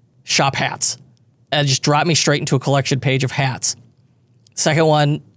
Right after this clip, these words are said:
uh, our story, F A Q, contact, or even contact, I might just move to the footer. So it's like F A Q, story,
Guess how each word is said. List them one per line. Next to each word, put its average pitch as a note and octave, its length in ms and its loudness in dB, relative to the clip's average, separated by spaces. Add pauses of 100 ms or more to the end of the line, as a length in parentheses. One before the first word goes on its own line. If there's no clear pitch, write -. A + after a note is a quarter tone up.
(100)
uh, C#3 300 0
our D3+ 120 2
story, E3+ 520 2 (580)
F E3+ 140 -2
A E3 80 2
Q, C#3 520 2 (600)
contact, C3 760 -2 (460)
or D#3+ 80 2
even E3 140 2
contact, E3 440 0
I C#3 40 2
might C3 140 0
just D3 140 -4
move C3+ 180 0
to - 60 -4
the B2+ 80 -2
footer. A#2 460 -2 (260)
So - 160 -6
it's A#2+ 140 -4
like C3 200 -4
F C#3 120 -6
A C3+ 80 0
Q, B2+ 480 0 (600)
story, C3 560 -2